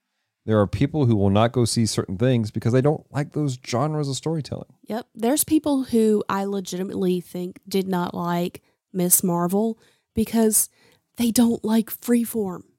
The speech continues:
Speaker 2: They don't
Speaker 1: Yeah.
Speaker 2: like that style of storytelling
Speaker 1: Mm-hmm.
Speaker 2: because I saw a lot of comments talking about how it was immature.
Speaker 1: Yeah.
Speaker 2: Well,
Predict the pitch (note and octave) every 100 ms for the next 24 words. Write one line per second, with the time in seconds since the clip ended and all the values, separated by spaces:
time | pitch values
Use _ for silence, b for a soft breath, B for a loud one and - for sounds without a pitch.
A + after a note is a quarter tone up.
0 | - G#3 G#3+ G3+ A3 A3 - G#3 G#3 -
1 | - - G#3 G3+ G3+ F#3+ - - A3 A#3
2 | G#3+ - D#3+ G2+ F#2+ G2 A#2 G#3+ - G#2
3 | G2+ C#3+ - B B - - F#3+ F#3+ F#3
4 | E3 G3 - F3 F3 G#3 - - F3+ F3+
5 | G#3+ G#3+ G#3+ G#3 D#3+ D#3+ - G#3+ - _
6 | - C#3 - - B3 - _ - G2+ G2+
7 | - A3 A3+ A#3+